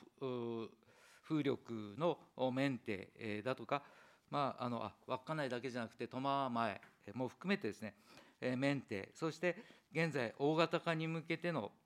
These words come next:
えー、施設の更新にも、えー、携わっているというふうに、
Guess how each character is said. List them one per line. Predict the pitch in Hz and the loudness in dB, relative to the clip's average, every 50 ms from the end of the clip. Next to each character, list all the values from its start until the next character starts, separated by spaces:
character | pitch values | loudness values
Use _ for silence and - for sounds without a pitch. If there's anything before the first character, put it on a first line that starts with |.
| - | -10
え | - 113 110 107 104 104 104 101 104 - | -6 -4 -4 -2 -2 -4 -6 -8 -10 -14
ー、 | - - - - - - | -20 -20 -20 -20 -20 -18
施 | - - | -4 0
設 | 175 170 165 - | 0 0 0 0
の | 143 117 107 | -2 -4 -2
更 | - 160 170 170 165 | 2 2 2 2 2
新 | - - 175 180 175 175 180 | 0 -2 -2 0 0 2 2
に | 196 220 | 2 4
も、 | 196 143 110 - - - - _ | 4 2 0 -2 -6 -12 -14 _
え | - 117 110 | -10 -8 -4
ー、 | - 139 131 | -2 -2 -2
携 | 117 110 135 139 127 | -2 -2 0 2 2
わ | 135 | 2
っ | 127 - | 2 0
て | - 113 | -4 -6
い | 95 | -6
る | 98 | -4
と | - 139 | -4 -4
い | 143 | 0
う | 160 | 2
ふ | 196 | 4
う | |
に、 | 214 180 113 - | 4 2 2 -2